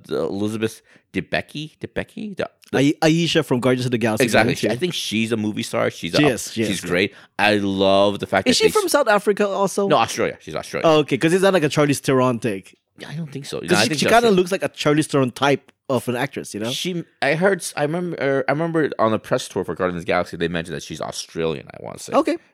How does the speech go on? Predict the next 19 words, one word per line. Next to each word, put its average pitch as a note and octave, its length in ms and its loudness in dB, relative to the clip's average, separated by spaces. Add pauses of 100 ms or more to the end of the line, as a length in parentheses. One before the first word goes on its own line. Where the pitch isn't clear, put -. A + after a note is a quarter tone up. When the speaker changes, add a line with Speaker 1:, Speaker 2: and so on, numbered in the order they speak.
Speaker 2:
okay. F#3+ 180 -2
Speaker 1:
know? G#3+ 60 -10 (160)
Speaker 2:
I F#3+ 40 -8
can G#3+ 120 2
Speaker 1:
And - 60 4
Speaker 2:
believe A#2+ 100 2
that. A#2+ 60 2
Speaker 1:
then, A#2 340 2
uh, G2+ 200 6
what G#2 100 0
do - 40 -12
you - 40 -20
call F2 120 2
it? - 180 -6
The, - 160 -12
the, E2+ 680 -2
Speaker 2:
Gugu D3+ 300 2
Speaker 1:
the C#3+ 80 2
Speaker 2:
Mbatha-Raw. A#2+ 560 0